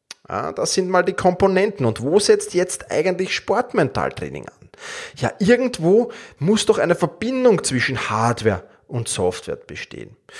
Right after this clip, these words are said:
Und genau an dem Punkt, wo Hardware und Software aufeinandertreffen, da setzt Sportmentaltraining an. Ja, genau an dieser Schnittstelle. Ist diese Schnittstelle, ist diese Verbindung zwischen Hardware und Software nämlich schlecht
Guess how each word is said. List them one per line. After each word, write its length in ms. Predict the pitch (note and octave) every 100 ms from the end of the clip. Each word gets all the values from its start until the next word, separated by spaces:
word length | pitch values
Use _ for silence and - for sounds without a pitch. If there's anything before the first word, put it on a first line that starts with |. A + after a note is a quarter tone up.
| - -
Und 220 | - A2
genau 240 | - C#3 F#3
an 160 | C4
dem 180 | B3+ B3+
Punkt, 340 | B3+ A#3 F3+ -
wo 140 | G3+
Hardware 380 | D3+ G3 C4 A#3+
und 100 | A#3
Software 400 | G#3 G3+ G3+ F3
aufeinandertreffen, 880 | E3 E3 C#3+ C#3 B2+ F2+ - F#2 -
da 380 | - A#2 D3+ E3 - -
setzt 600 | - - C3+ D#3+ - - - -
Sportmentaltraining 1400 | - - A#2 A#2+ B2+ A#2+ - F#2+ G#2 - F#2+ F#2 G2+ G2 -
an. 320 | - B2 F#2 _ _ -
Ja, 240 | G2 D#3
genau 300 | D#3 A#2+ C#3+
an 240 | G3+ F3+ E3
dieser 340 | F#3+ A3 G#3+ G#3+ -
Schnittstelle. 1040 | - - C3+ D3+ G3 - - F#2+ E2 - - - - -
Ist 220 | D#3+ -
diese 200 | A#3+ C4
Schnittstelle, 640 | G3+ G#3 C4 - - D3 D3
ist 140 | -
diese 180 | F#3 G3+
Verbindung 640 | G3+ F#3 A#3 C4+ C4 A3+
zwischen 380 | - E3 - -
Hardware 340 | A#2+ A#2+ A2+
und 100 | G#2+
Software 500 | - G2 G2+ - F2+
nämlich 340 | G2+ A#2 C3 C3
schlecht 580 | - C#3 A3 - -